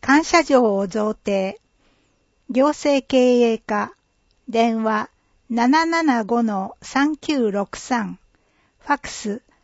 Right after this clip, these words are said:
七七六の八八七三。市では、民間企業から寄付をいただき、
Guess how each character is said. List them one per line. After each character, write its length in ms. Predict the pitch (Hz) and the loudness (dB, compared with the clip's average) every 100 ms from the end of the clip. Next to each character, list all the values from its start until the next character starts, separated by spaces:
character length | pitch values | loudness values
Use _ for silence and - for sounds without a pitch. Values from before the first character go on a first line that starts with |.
| _ - | _ -6
七 320 | 233 240 311 | 0 4 4
七 360 | 330 339 277 226 | 2 2 2 2
六 320 | 208 - 269 | -2 -2 0
の 300 | 240 202 240 _ _ | 2 0 -8 _ _
八 360 | - 220 - 294 | -6 -6 -2 0
八 360 | 330 320 233 | -2 -2 -4
七 320 | 208 202 233 240 | -4 0 0 0
三。 380 | - 208 180 _ _ _ _ _ _ _ _ _ _ _ _ _ - | 0 -2 -4 _ _ _ _ _ _ _ _ _ _ _ _ _ -16
市 220 | 214 330 | -6 -2
で 140 | 302 233 | 0 0
は、 320 | 202 202 208 _ _ _ | 0 -2 -4 _ _ _
民 240 | 226 285 330 | 0 2 2
間 300 | 339 339 320 | 0 2 0
企 240 | 339 320 | -2 2
業 180 | 285 233 | 2 2
か 160 | - 196 | -2 -4
ら 140 | 196 | -4
寄 180 | - 302 | -2 -2
付 140 | 330 | 2
を 160 | 277 214 | 2 2
い 80 | 202 | 0
た 160 | 202 | -4
だ 160 | 202 208 | -4 -6
き、 320 | - 202 | -8 -8